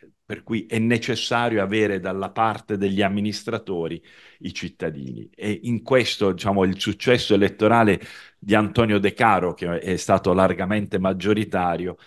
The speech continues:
è legato proprio a questo rapporto empatico di affidamento reciproco che il sindaco De Caro è riuscito a creare con i cittadini.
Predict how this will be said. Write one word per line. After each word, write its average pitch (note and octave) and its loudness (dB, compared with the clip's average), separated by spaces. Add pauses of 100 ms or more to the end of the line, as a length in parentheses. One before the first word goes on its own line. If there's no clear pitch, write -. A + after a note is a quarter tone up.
(340)
è A2+ 2
legato A2 2
proprio A2 0
a F#2+ -4
questo A2 0
rapporto G#2+ 2
empatico G2 2
di G2+ 2
affidamento A2 2
reciproco G2+ 0
che G2+ -2
il G2 -2
sindaco G#2 0
De F2+ -4
Caro G2+ 0
è F#2 -2
riuscito F2+ -8
a E2+ -4
creare F#2 -4
con E2+ -8
i E2 -8
cittadini. C#2 -10